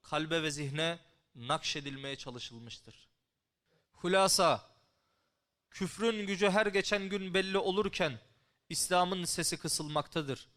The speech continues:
Bunda hizmet erlerinin gevşekliği, dünyaya temah sevgisi, kaybetme korkusu, keyfini bozmama hastalığı, konuşmalarda hevai hevesi söylerken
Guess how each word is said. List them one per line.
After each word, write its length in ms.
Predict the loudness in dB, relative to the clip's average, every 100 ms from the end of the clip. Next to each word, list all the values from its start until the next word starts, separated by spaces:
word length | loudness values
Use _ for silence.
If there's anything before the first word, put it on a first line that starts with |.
| _ _ _ _ _ _ -4
Bunda 320 | -2 2 2
hizmet 460 | 2 2 0 0 0 0
erlerinin 840 | 0 2 0 0 0 -2 -4 -10 _ _ _ _ -2
gevşekliği, 880 | 2 2 2 0 -2 -2 0 -2 -4 _ _ _ _ _ -20 -10
dünyaya 540 | -4 0 4 6 4 2
temah 300 | 0 0 0
sevgisi, 720 | -2 -2 -2 -2 0 0 -2 _ _ _ _ _ _ _
kaybetme 640 | 2 6 6 6 2 0 -2
korkusu, 640 | 0 -2 -2 -6 -8 -10 _ _ _ _ _ -2
keyfini 600 | 0 0 0 -2 2 4
bozmama 640 | 4 4 2 2 4 2
hastalığı, 600 | 2 2 0 2 2 0 -8 _ _ _ _ _
konuşmalarda 880 | -6 -2 -2 0 2 4 4 2 2
hevai 460 | 4 6 6 4
hevesi 420 | 2 2 0 -2 -4
söylerken 640 | 0 2 2 2 0